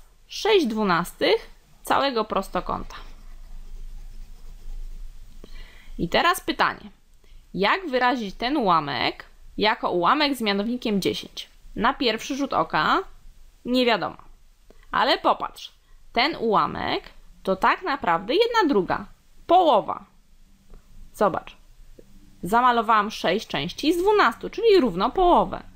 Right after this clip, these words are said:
Czyli sześć dwunastych to inaczej ułamek równy jedna druga.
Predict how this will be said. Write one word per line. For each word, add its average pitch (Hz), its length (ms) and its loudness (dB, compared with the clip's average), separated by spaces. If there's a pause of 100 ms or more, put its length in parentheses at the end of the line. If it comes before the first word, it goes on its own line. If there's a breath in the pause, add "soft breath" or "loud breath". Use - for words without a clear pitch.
(240 soft breath)
Czyli - 320 -2
sześć 277 360 0
dwunastych 202 840 -4
to 349 140 4
inaczej 226 720 0 (540 soft breath)
ułamek 202 600 2
równy 165 540 0 (2250)
jedna 185 400 2 (100)
druga. 240 380 0